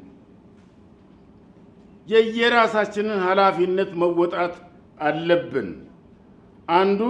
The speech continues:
ሸህሙን ካላላና ሚዛናዊ ካልሆነ ሰላም ትሰጋለች፣ ታሰጋማለች። ይህ እንዳይሆን በተቻለ መጠን ሰላምን መጠበቅ፣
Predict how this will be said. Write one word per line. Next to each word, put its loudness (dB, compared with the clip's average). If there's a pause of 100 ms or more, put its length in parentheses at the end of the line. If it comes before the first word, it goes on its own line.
(120)
ሸህሙን 2
ካላላና 0 (680)
ሚዛናዊ 4 (140)
ካልሆነ 2 (640)
ሰላም 2 (520)
ትሰጋለች፣ 0 (360)
ታሰጋማለች። -4 (1160)
ይህ -2 (180)
እንዳይሆን 4 (380)
በተቻለ 0
መጠን -2
ሰላምን -2
መጠበቅ፣ -8